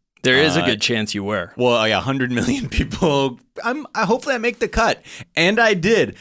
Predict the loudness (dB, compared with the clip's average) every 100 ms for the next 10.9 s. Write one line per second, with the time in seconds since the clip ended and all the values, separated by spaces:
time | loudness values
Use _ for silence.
0 | -8 0 2 2 0 0 0 0 0 0
1 | 0 -2 0 2 2 -2 -2 0 0 -2
2 | -4 -4 -2 -4 -2 -4 -6 -8 -4 -4
3 | -2 -4 -2 -4 -2 -2 -2 -6 -6 -4
4 | -2 0 0 0 -6 _ _ -6 -6 -2
5 | -4 -4 -8 -4 0 0 -2 -4 -2 -4
6 | -4 -6 -6 -8 -6 -6 -4 -6 -8 -10
7 | -10 -10 -2 -2 -2 -2 -2 -4 -14 -20
8 | -8 -4 -4 -2 -2 -2 -2 -4 -4 -2
9 | -2 -2 -4 -4 -4 -6 -2 -2 -2 -4
10 | -6 -14 -6 -6 -4 -6 -4 -6 -10